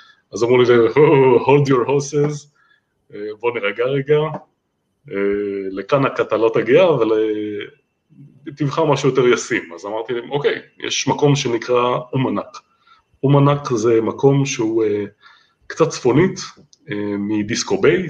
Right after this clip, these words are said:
דיסקו ביי זה מקום מאוד מאוד מפורסם, שהרבה אנשים מטיילים אליו, אה,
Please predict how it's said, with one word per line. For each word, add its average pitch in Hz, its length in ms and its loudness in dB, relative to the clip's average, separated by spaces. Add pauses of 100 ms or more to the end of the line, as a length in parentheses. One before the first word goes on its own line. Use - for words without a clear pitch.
דיסקו 120 240 -8
ביי 113 140 -2
זה 104 100 -4
מקום 107 260 -6
מאוד 101 160 -2
מאוד 98 140 -4
מפורסם, 131 540 -4
שהרבה 98 320 -6
אנשים 98 440 -6
מטיילים 110 360 -2
אליו, 151 160 2 (720)
אה, 92 180 0